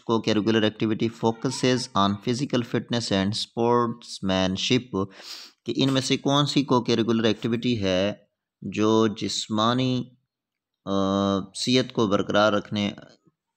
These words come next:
के लिए की जाती है, उस पे तरज-, अ, की जाती है। तो इसका सही ऑप्शन जो है स्टूडेंट वो है, अ, सेक्सर टीम जो है,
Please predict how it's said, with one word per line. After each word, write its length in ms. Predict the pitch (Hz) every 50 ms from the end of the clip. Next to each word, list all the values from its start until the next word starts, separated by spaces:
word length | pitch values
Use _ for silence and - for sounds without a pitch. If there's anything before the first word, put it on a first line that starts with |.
| _ _ _ _ _ _ _ _ _ _ -
के 80 | 110
लिए 200 | 101 101 104 104
की 220 | 98 - 127 127 120
जाती 340 | 104 92 87 - - 95 95
है, 60 | 95
उस 180 | 95 95 101
पे 120 | - - 98
तरज-, 300 | 87 - 92 92 - -
अ, 20 | -
की 420 | 104 95 95 95 95 90 - 113 113
जाती 220 | 107 101 - -
है। 60 | 104
तो 100 | 101 -
इसका 240 | 107 107 - - 120
सही 300 | 117 - - 139 143 135
ऑप्शन 340 | 117 104 107 - - 110 101
जो 60 | 95
है 80 | 95 95
स्टूडेंट 360 | - - 101 98 104 101 92
वो 180 | 90 92 92 92
है, 380 | 95 95 95 92 - - _ _ _ _ _ _ _ _ _ _ _ -
अ, 160 | - - -
सेक्सर 480 | - - - 117 117 - - - 123 113
टीम 300 | - - 104 101 98 95
जो 120 | 90 90
है, 360 | 90 92 87 87 - - -